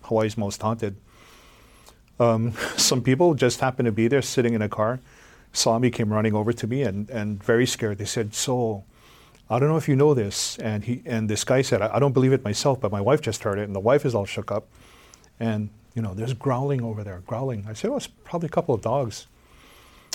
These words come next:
And they said, "No, no, you know, uh, they don't let dogs go over there."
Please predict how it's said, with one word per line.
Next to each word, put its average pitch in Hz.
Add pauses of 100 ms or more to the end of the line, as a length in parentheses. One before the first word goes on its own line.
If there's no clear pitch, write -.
(220)
And 110
they 123
said, 123
"No, 156
no, 143
you 131
know, 104 (280)
uh, 107 (160)
they 117
don't 139
let 135
dogs 120
go 107
over 160
there." 101